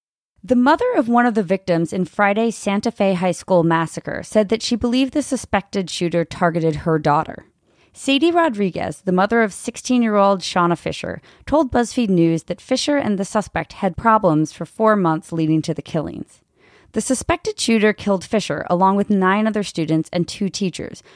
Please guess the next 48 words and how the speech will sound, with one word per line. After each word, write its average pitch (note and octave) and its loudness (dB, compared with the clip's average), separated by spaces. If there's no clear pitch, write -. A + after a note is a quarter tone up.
when G3 0
he G#3 0
opened A3+ 2
fire F3 2
in F3 2
a E3+ 0
classroom D#3 -2
Friday D#3 -4
morning. D#3 -6
Rodriguez B3 0
said A3 0
in G#3+ 0
a G#3 -2
Facebook F#3 -4
message, D#3 -4
quote, E3+ 2
"He A#3 -4
kept D4 0
making A#3 2
advances F3 2
on D3+ 0
her, D3+ -4
and E3 0
she - -6
repeatedly F3 -2
told D3+ -2
him D3+ 2
no." C#3+ -4
She - -6
went B3+ 4
on, F3+ 4
quote, E3+ 0
"He - -4
continued G3 0
to F3+ -6
get E3 0
more D3+ 0
aggressive." - -14
She - -2
said C#4+ 2
one C4 6
week E4+ 0
before C4+ -2
he G#3+ -2
killed G3 -2
students F3 -2
and E3+ -2
faculty, D3 -2